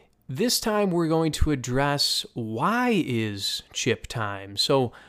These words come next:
why are you doing this podcast? And I'm going to answer this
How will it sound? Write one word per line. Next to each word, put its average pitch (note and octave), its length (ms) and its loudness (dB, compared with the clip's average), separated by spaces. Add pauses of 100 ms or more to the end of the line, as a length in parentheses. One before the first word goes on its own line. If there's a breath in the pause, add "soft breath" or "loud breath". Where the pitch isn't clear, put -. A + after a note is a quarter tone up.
(200 loud breath)
why C#3 640 -2
are C#3+ 300 -2
you A#2 360 -2
doing G#2 540 -8
this G2 440 -2 (520 soft breath)
podcast? D3 880 0
And C#3 240 0 (400 loud breath)
I'm E3+ 160 4
going A3 320 8
to F#3 100 4
answer C#3+ 480 2
this B2 400 2